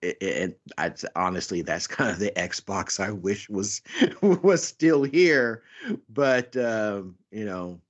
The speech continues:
I'm interested in seeing how, how the roots and how the origins of this, of, uh, the consoles that, that I personally had, had a lot of fun with.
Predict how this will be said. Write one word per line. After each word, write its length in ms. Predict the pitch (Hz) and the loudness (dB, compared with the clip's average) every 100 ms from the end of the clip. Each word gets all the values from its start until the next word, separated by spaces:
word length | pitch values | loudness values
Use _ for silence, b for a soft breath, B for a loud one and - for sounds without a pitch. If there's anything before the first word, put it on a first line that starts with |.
| _ _ _ _ _ _ _ _ _ _ _ _ _ _ | _ _ _ _ _ _ _ _ _ _ _ _ _ _
I'm 220 | 113 110 113 | -4 -2 -2
interested 460 | 107 107 98 101 | -4 -6 -6 -6
in 120 | 92 | -8
seeing 380 | 87 104 95 90 | -8 -8 -6 -8
how, 440 | 87 87 87 85 - | -8 -6 -6 -8 -8
how 180 | 104 90 | -6 -4
the 140 | 85 | -6
roots 580 | 87 85 92 90 - - | -8 -6 -6 -6 -12 -12
and 220 | 87 82 82 | -10 -8 -6
how 200 | 90 78 | -6 -6
the 140 | 85 - | -6 -6
origins 640 | 87 87 78 80 78 78 | -4 -4 -6 -8 -8 -8
of 160 | 80 76 | -10 -6
this, 440 | 80 - - - B B B B B - | -6 -4 -8 -12 B B B B B -6
of, 480 | 85 80 80 80 - | 0 0 0 -4 -8
uh, 380 | 85 80 76 69 - - _ - | -4 -2 -2 -2 -6 -14 _ -8
the 100 | 92 | -6
consoles 760 | - 98 90 87 90 85 82 82 | -2 0 0 0 0 2 2 0
that, 400 | 82 80 73 - | 0 0 -2 -4
that 120 | 85 | -4
I 160 | 80 80 | -2 -4
personally 680 | - - 101 - 85 80 73 | -6 0 0 0 -4 -4 -4
had, 300 | 92 85 82 - | -4 -2 -2 -4
had 160 | 90 | -6
a 40 | 82 | -2
lot 220 | 78 73 | -2 -4
of 60 | 76 | -6
fun 360 | - 82 80 71 | -8 -8 -6 -6
with. 320 | 64 65 | -6 -8